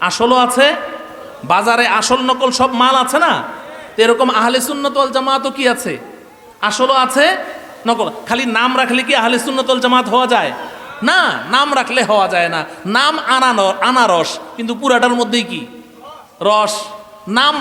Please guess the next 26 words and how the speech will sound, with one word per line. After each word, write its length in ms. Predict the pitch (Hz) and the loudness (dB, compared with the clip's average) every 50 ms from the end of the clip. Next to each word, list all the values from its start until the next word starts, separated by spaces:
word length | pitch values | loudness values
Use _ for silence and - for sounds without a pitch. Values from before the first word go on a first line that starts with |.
| 226 180 | -2 0
বেদানা, 440 | 208 247 262 254 277 262 247 226 208 190 | 2 2 2 2 2 0 2 0 0 0
কিন্তু 240 | - 247 247 233 254 | -2 -4 -4 -4 -4
পুরাটার 360 | 240 277 294 277 269 254 262 262 | -4 0 0 2 2 2 2 2
মধ্যেই 320 | 254 247 220 240 240 214 | 2 0 2 0 0 0
কি? 180 | - - 180 156 - - - - - - - - - - - - - - - - 170 208 240 | -2 -6 -10 -12 -12 -16 -18 -20 -20 -20 -20 -20 -18 -18 -18 -18 -20 -20 -14 -6 -2 0 2
নাম 160 | 269 294 311 302 | 2 2 2 2
হইল 200 | 262 285 302 311 302 302 311 | 2 2 2 2 2 0 0
কালামিয়া, 500 | 311 311 302 311 311 302 269 254 240 220 202 | -2 0 2 2 0 0 0 0 0 -2 -2
কিন্তু 260 | 247 262 262 214 - | -2 -6 -8 -4 -2
একদম 320 | 269 262 233 214 226 269 247 | -2 -2 -2 -2 -4 -4 -2
লাল 300 | 214 214 247 277 277 269 240 - | 0 0 2 2 2 2 2 0
টকটকে 420 | - 240 233 - - 214 202 214 - | -2 -2 -2 -2 -4 -4 -4 -4 -4
সুন্দর। 420 | - 208 208 196 180 170 160 160 - - - - - - - - - - - 208 | -4 -4 -4 -4 -4 -4 -6 -6 -10 -14 -18 -20 -20 -20 -20 -20 -20 -16 -6 -2
নাম 220 | 233 269 277 285 277 | 0 2 2 4 4
হইল 180 | 269 294 294 302 269 | 2 4 4 2 2
ধলামিয়া, 540 | 190 160 202 240 269 269 262 254 247 226 | 2 0 2 2 2 0 0 0 0 -2
কিন্তু 260 | 208 233 240 240 226 247 - - - - | -2 -2 -6 -6 -6 -6 -8 -8 -4 -2
পাতিলের 400 | 247 240 247 262 247 240 240 240 - | -2 -2 0 0 0 0 0 2 0
তলার 260 | 262 262 254 240 233 | 0 0 2 2 0
মতো 220 | 220 214 208 220 - | -2 -4 -4 -6 -4
কালা। 300 | - 175 165 160 156 151 - - - - - - - - - - | -2 -2 -2 -2 -4 -6 -8 -14 -18 -20 -20 -20 -20 -20 -20 -14
তো 80 | - - | -12 -6
নাম 240 | 175 208 240 269 277 277 | -4 -2 0 0 2 0
রাখলে 240 | 262 247 254 262 277 | 0 0 0 -2 -2
কি 140 | 254 302 277 | 0 2 4
হয়? 320 | 226 277 294 277 226 160 | 4 4 4 4 2 0